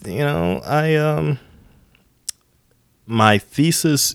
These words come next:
in saying that the Chappelle Show, I think, was, I'm not gonna say was created to bring people together, but I think that you can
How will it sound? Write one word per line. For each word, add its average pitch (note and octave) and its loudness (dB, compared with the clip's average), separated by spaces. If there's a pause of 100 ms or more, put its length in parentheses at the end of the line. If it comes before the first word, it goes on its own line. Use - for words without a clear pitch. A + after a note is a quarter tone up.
(140)
in A2 -2
saying F2 -2
that E2+ -6
the F2 -8
Chappelle G#2+ 0
Show, F2+ 0
I E2+ -2
think, E2 -8
was, F2 -8
I'm G#2 0
not G#2 2
gonna F2+ -4
say E2 -4
was D#2+ -8
created D#2+ -2 (380)
to - -8
bring F2 -4
people D#2+ -10
together, D2+ -10
but D#2 -12
I F2 -10
think E3 -12
that C#3 -14 (360)
you F2+ -6
can D2+ -10